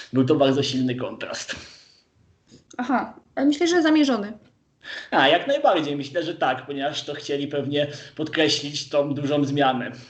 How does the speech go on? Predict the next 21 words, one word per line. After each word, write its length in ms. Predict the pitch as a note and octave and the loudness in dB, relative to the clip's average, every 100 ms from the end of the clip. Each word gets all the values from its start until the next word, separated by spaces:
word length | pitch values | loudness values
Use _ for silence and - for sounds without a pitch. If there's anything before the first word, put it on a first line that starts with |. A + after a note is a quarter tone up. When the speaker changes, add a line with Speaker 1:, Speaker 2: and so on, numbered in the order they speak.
| - | -10
Speaker 1:
jaka 220 | A2+ A#2+ | -6 -4
jest 300 | A#2 - - | -6 -8 -14
z 300 | - - - | -14 -12 -6
jednego 360 | C#3 C3 B2+ | -2 0 0
Doktora 320 | B2+ B2+ C3 B2 | -2 -2 -2 -2
na 120 | A2+ | -4
drugiego. 480 | C3 B2+ B2+ E2 - - - - _ _ _ _ _ _ _ _ _ _ _ _ _ - | -6 -6 -6 -6 -12 -16 -18 -20 _ _ _ _ _ _ _ _ _ _ _ _ _ -2
Speaker 2:
No 100 | C#4 | 0
tak, 300 | D4 A3 A3 | 2 0 0
to, 220 | A#3 - | -4 -4
to 120 | B3 | -2
na 120 | C4 B3+ | 0 0
pewno. 420 | A3 G3+ G3 A3 _ _ _ _ _ | -2 -4 -10 -14 _ _ _ _ _
I 80 | - | -2
tak 140 | B3+ C#4 | -2 0
się 60 | |
zastanawiałam 580 | D#4 D4 D#4+ C4 D#4+ E4 | -4 0 2 4 4 4
też, 200 | D#4 C#4+ | 2 0
jaki 280 | C4+ D#4+ E4 | 0 2 2
jest, 300 | D#4 - - | 2 -2 -8
y, 420 | - A#3+ A3+ A#3 | 0 0 0 -4